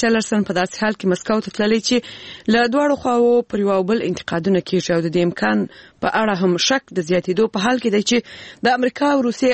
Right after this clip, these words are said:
اړیکې به هغه حالت ته ورسیږي چې تیر کال یې د امریکا ولسمشر ډونالډ ټرمپ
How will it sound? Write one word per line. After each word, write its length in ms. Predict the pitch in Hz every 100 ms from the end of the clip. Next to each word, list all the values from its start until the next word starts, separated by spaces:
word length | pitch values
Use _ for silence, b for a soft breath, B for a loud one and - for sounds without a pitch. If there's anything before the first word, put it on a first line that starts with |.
| -
اړیکې 240 | 208 226 208
به 60 | 196
هغه 160 | 226 202 165
حالت 280 | 180 208 -
ته 60 | 175 B B B B 233
ورسیږي 420 | 269 269 269 247
چې 60 | 240 190
تیر 160 | 269 269
کال 120 | 220 190
یې 80 | 175
د 80 | 170
امریکا 300 | 170 - 196
ولسمشر 520 | 170 165 208 - 202 175
ډونالډ 280 | 170 160 -
ټرمپ 200 | 240 254